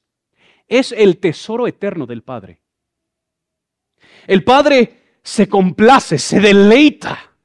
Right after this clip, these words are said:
por completo en su Hijo. El, el Padre le ha compartido todas las cosas a su, a su Hijo. Le ha compartido su gloria, le ha compartido su... o sea,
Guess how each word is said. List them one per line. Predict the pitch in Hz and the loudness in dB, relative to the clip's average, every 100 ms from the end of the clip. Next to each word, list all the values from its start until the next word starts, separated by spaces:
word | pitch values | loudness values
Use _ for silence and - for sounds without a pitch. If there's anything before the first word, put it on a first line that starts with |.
| _ _ _ _ _ _ _ - | _ _ _ _ _ _ _ -4
por | 220 220 | -2 0
completo | 226 214 - 330 339 269 | 0 0 2 2 2 0
en | 208 | 0
su | 220 208 | -2 -2
Hijo. | 220 - 117 _ _ _ _ _ _ _ _ _ _ _ _ _ - | -2 -6 -18 _ _ _ _ _ _ _ _ _ _ _ _ _ -12
El, | - 208 | -4 0
el | 214 220 | 0 2
Padre | 294 320 285 | 2 2 4
le | 220 | 4
ha | 269 | 4
compartido | 294 269 247 220 254 254 | 2 0 0 -2 0 0
todas | 247 - 330 339 269 | 0 0 2 2 2
las | 254 233 | 2 0
cosas | - 302 - 254 | 0 -2 0 -2
a | 220 | -2
su, | - 226 | -2 -2
a | 196 208 | 0 0
su | - 208 | 0 0
Hijo. | 220 - 123 _ _ _ _ _ _ - | -2 -4 -20 _ _ _ _ _ _ 0
Le | 247 | 2
ha | |
compartido | 269 302 285 233 269 330 | 2 0 0 0 2 2
su | 302 294 | 2 0
gloria, | 214 254 269 202 - - | 0 2 2 2 -2 0
le | 240 | 0
ha | 294 | 2
compartido | 311 262 247 - 302 | 0 0 -2 2 2
su... | 302 233 | 2 0
o | 233 | -2
sea, | 214 | -2